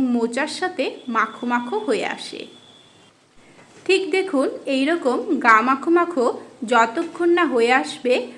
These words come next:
ততক্ষণ অবধি ফুটিয়ে নেব। এবারে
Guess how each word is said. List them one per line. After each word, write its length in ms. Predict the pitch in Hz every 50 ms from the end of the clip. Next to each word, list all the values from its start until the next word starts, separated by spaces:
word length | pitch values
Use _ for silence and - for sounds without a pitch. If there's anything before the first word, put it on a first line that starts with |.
| - - - - 262
ততক্ষণ 540 | 240 233 233 - 294 285 285 - 339 339 349 381
অবধি 280 | 381 349 294 240 269 403 - - - -
ফুটিয়ে 420 | - 277 233 - - - 247 339 392 339
নেব। 160 | 220 - - - - - - - - - - - - - - 880 906 906 906 - - - - - - - - - - - - - - - - - - - - - - - - - - - - - - - 262 285
এবারে 260 | 262 349 370 381